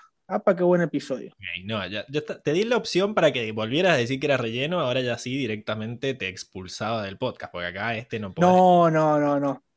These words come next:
Speaker 1: No, no, no. Este, este tiene una, una, una escena que, que me ca-, cautivó este corazón, así que no,
Speaker 2: Bueno,
Speaker 1: no es relleno, no es relleno.
Speaker 2: déjala, déjala para el, para el final, entonces.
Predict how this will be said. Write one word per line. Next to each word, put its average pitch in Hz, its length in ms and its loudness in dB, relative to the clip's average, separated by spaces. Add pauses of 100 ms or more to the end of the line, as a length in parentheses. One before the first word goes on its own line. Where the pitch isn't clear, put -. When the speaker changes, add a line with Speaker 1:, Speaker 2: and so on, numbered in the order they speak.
(320)
Speaker 1:
No, 143 220 2
no, 135 100 0
no. 135 120 0
Este, 147 560 2 (140)
este 175 260 2
tiene 180 260 6
una, 170 300 4
una, 151 640 -2 (560)
una 170 220 0
escena 170 580 2
que, 127 460 -8
que 147 100 -4
me 147 160 0
ca-, 135 140 0
cautivó 170 480 8
este 185 260 2
corazón, 147 500 2
así 127 300 -8
que 127 320 -8 (460)
no, 135 160 -2
Speaker 2:
Bueno, 160 200 4
Speaker 1:
no 156 100 2
es 143 120 0
relleno, 127 420 0
no 139 100 0
es 127 60 -4
relleno. 123 200 -4
Speaker 2:
déjala, 104 200 -6
déjala 127 380 0
para 117 160 2
el, 113 120 -4
para 107 140 -4
el 104 120 -6
final, 95 320 -10
entonces. 90 580 -16